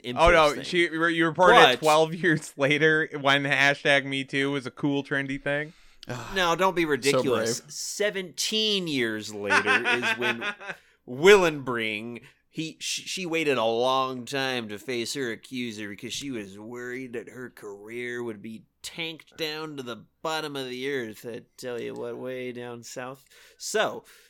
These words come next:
Speaker 2: it's a big problem down there, and it needs to change. Five years since the Me Too movement began,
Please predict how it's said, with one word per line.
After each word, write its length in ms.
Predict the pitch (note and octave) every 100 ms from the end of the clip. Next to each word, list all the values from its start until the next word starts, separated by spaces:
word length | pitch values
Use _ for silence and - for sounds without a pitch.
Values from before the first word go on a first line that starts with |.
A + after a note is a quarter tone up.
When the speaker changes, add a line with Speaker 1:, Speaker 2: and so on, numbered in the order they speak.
| _ _ _ -
Speaker 2:
it's 160 | B2
a 40 | C3+
big 200 | F3 F3
problem 300 | F#3 G#3 B2+
down 220 | A2+ G#2+
there, 200 | G2 F#2 -
and 200 | D3 D#3+
it 160 | -
needs 300 | D#3+ F3 E3+ -
to 100 | C#3
change. 580 | - F#3+ G#2 F#2 - _
Five 480 | - - G#3+ A3+ F#3
years 300 | F#3 F#3 E3+
since 180 | F3 D#3+
the 100 | D3
Me 200 | C#3 C#3+
Too 180 | E3 C#3+
movement 340 | C3+ C3+ B2+
began, 520 | A#2+ C#3 B2 G2+ G#2+